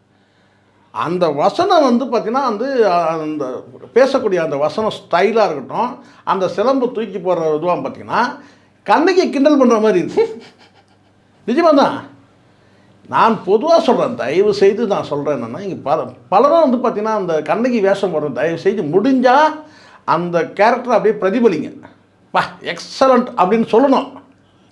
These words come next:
இப்ப சுகாசினி பண்றதை பார்த்தா, ஏற்கனவே இந்த நடிகைகள் வந்து கண்ணகின்னு சொன்னாலே வந்து இங்க,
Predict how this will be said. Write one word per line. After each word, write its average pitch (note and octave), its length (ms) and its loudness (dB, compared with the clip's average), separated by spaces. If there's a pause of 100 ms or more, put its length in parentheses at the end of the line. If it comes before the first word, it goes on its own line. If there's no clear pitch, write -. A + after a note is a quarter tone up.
(280)
இப்ப A#3 180 2
சுகாசினி D#4 500 2
பண்றதை B3 300 4
பார்த்தா, E3 760 0
ஏற்கனவே A3+ 640 2
இந்த A#3 180 0
நடிகைகள் G3+ 680 0
வந்து F#3 720 2
கண்ணகின்னு G#3 540 -2
சொன்னாலே A3 720 2
வந்து A#3 540 -2
இங்க, F#3 140 -2